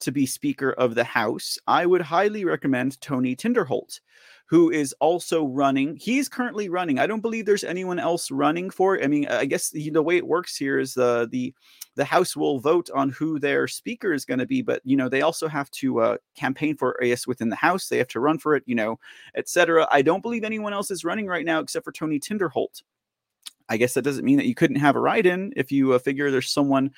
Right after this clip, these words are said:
who is better for the job that you are aware of. Um, but either way, you know, we'll be talking more Tony Tinderholt in the coming week or two, ladies and gentlemen, because after all, they will be voting on their next House Speaker on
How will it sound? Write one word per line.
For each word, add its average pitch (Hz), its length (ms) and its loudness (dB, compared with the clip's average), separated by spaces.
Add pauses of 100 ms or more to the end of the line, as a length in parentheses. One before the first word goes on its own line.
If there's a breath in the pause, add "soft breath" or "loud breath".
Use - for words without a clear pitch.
(300 loud breath)
who 151 100 6
is 135 140 6
better 165 200 6
for 156 160 -2
the 143 80 -2
job 160 340 4
that 135 100 -2
you 143 180 2
are 127 140 2
aware 147 360 2
of. 160 280 0 (400 soft breath)
Um, 131 280 2
but 127 220 2 (100)
either 180 380 4
way, 120 340 0
you 131 140 2
know, 123 320 0
we'll 147 320 4
be 220 140 -4
talking 208 440 -4
more 175 200 -2
Tony 165 340 -6
Tinderholt 156 640 -2 (100)
in 131 120 0
the 123 80 -4
coming 147 560 0
week 139 340 -4
or 156 120 -2
two, 175 400 -2 (420 loud breath)
ladies 156 380 0
and 139 100 0
gentlemen, 160 460 0
because 139 500 -2
after 135 340 0
all, 147 220 4
they 139 180 2
will 147 140 2
be 147 140 -4
voting 143 460 0
on 135 280 -2
their 131 160 -2
next 127 320 -4
House 117 220 -4
Speaker 180 540 -4
on 165 380 0